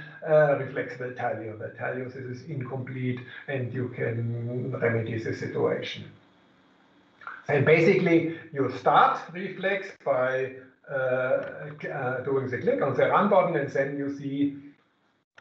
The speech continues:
the, how, how, how the reduction of the pipeline progresses. Uh, you can see which of the, uh, recipes are, uh,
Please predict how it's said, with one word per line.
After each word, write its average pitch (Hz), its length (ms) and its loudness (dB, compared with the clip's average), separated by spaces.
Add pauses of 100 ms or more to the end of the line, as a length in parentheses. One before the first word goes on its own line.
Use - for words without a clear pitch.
(180)
the, - 120 0
how, 135 540 6
how, 127 580 -2
how 127 340 -2
the 123 560 -2 (680)
reduction 135 520 -4
of 143 200 -10
the - 100 -2
pipeline 113 600 -4 (200)
progresses. 170 880 4 (460)
Uh, 123 220 -2 (100)
you 117 60 -8
can 117 180 -10
see 135 220 -8
which 123 180 -6
of - 140 -6
the, - 80 -4
uh, 120 640 0
recipes 123 480 -4
are, 117 600 -2 (280)
uh, 127 60 -2